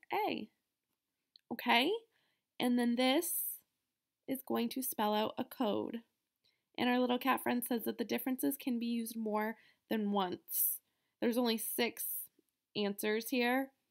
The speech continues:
and we have sixteen equations, so they definitely will be used more than once. Okay?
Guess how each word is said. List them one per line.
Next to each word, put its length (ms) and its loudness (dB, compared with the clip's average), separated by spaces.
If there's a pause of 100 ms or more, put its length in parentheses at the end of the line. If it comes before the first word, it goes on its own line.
(260)
and 140 -2
we 120 2
have 100 -2
sixteen 1000 0
equations, 680 -2
so 140 0
they 320 -2
definitely 640 0
will 160 -4
be 240 -4
used 220 -8
more 180 -4
than 140 -8
once. 560 -4 (600)
Okay? 400 6